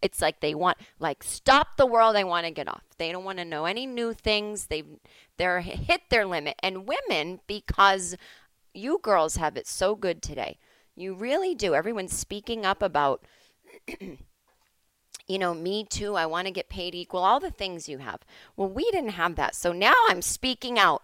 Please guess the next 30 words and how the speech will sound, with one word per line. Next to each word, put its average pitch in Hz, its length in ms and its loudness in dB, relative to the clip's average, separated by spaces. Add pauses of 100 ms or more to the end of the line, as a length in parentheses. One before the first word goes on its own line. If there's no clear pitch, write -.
and 214 120 6
I 320 140 8
don't 311 200 6
care 208 340 -2
who 392 260 4
hears 254 380 0
me. 151 240 -4 (920)
I'm 339 400 8
speaking 226 640 -4
out. 165 140 8
I'm 262 280 6
learning 220 420 4
more 180 300 4
things. - 600 -6 (200)
If - 160 -4
there's 202 180 0
a 185 80 0
new 254 260 0
doodad 233 640 2
and 180 140 0
a 165 40 -2
new 220 340 -2
hoo-ha, 185 540 4
well, 175 120 2
I 175 300 6
will 185 220 0
look 165 200 0
into 147 320 -8
it - 120 -12
because 175 380 -8